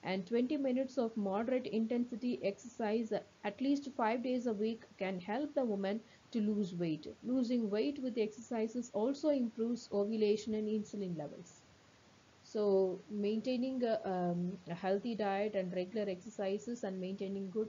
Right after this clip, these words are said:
uh, ideal body weight is essential. Next, you should maintain the blood sugar levels under control. So this can be achieved in by,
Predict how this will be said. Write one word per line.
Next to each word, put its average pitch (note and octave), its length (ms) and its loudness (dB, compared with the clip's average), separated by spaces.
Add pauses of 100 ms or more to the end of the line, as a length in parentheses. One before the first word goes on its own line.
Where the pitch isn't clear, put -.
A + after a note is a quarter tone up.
uh, F3 280 0
ideal G#3 300 -2
body F#3+ 340 -2
weight F#3+ 240 -2
is - 200 -6 (360)
essential. G3+ 480 -16 (2250)
Next, B3 240 -2
you B3 100 2
should A#3+ 200 0
maintain B3+ 540 4
the A3+ 120 6
blood G3+ 280 2
sugar B3 280 4
levels G#3+ 480 4
under G3 260 2
control. F3 500 -4 (380)
So A3+ 200 4
this B3+ 200 2
can B3+ 240 4
be B3+ 120 2
achieved A#3+ 420 4
in G#3+ 180 4
by, G3 360 4